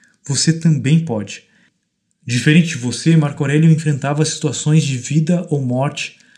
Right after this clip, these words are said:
praticamente todos os dias. E por mais que isso possa parecer algo ruim, talvez tenha sido isso que tenha gerado mais clareza para ele.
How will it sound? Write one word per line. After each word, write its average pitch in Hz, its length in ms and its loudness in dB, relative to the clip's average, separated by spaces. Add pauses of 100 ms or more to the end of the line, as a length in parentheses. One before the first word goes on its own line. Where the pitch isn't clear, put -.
(160)
praticamente 151 800 0
todos 156 340 4
os 120 180 -4
dias. 104 400 -14 (760)
E - 60 -8
por 147 140 2
mais 180 200 6
que 185 120 0
isso 160 160 0
possa 147 260 -6
parecer 131 400 -4
algo 120 300 -4
ruim, 117 500 -4 (400)
talvez 165 300 2
tenha 175 120 2
sido 165 240 2
isso - 400 0 (440)
que 127 100 -8
tenha 135 560 -4 (200)
gerado 139 640 0 (680)
mais 147 200 0
clareza 135 540 0
para 107 220 -8
ele. 98 200 -14